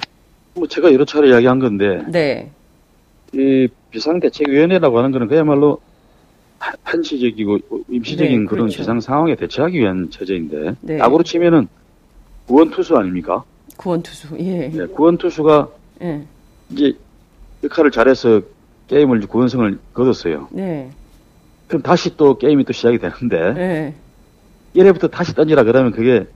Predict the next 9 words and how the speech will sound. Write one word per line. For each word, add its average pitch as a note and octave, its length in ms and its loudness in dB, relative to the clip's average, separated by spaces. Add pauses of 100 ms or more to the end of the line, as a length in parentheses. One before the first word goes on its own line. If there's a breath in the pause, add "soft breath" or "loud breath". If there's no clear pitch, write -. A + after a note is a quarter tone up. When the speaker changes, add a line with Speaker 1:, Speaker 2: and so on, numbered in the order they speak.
(240)
Speaker 2:
네. F3+ 80 -14
Speaker 1:
선수도 D#3+ 440 0
혹사가 C3+ 320 2
되고 F#2+ 540 2
Speaker 2:
네. D3+ 380 -8 (320)
Speaker 1:
그 - 120 -8
팀도 A3 400 -2
장기적으로 A#2 500 -2
보면은 F#2 460 -2